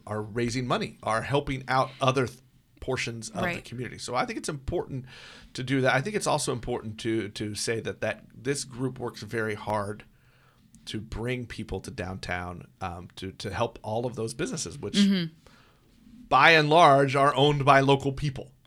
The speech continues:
Speaker 2: Right.
Speaker 1: It's, these aren't chains. This is
Speaker 2: Exactly.
Speaker 1: money that is earned here, spent here, taxes paid here. Th-, this is a big part of the economy. Um, so that it, it, your group is very focused on that.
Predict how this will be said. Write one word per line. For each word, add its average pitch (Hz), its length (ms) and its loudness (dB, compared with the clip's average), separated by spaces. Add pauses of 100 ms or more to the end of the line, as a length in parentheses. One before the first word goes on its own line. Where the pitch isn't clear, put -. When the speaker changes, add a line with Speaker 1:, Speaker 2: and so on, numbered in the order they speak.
(120)
Speaker 2:
Right. 190 360 2
Speaker 1:
It's, 113 180 -4
these 127 220 -2
aren't 143 220 2
chains. 135 880 2 (160)
This 196 120 -2
is 175 60 -4
Speaker 2:
Exactly. 160 340 2
Speaker 1:
money 156 240 6
that 131 360 4
is 117 440 0
earned 151 260 2
here, 139 320 2
spent - 360 0
here, 123 380 0
taxes 131 460 2
paid 117 280 0
here. 123 380 -2
Th-, 113 300 -8
this 120 160 -6
is 127 100 -6
a 120 80 -4
big 135 460 0
part 123 280 2
of 107 160 -4
the 104 120 -6
economy. 117 640 -4 (460)
Um, 120 260 0
so 127 140 -2
that 135 180 -4
it, 139 220 -4
it, 135 200 0 (140)
your 135 160 2
group 135 260 0
is 113 120 -2
very 127 280 0
focused 131 720 -4
on 104 300 -8
that. - 340 -10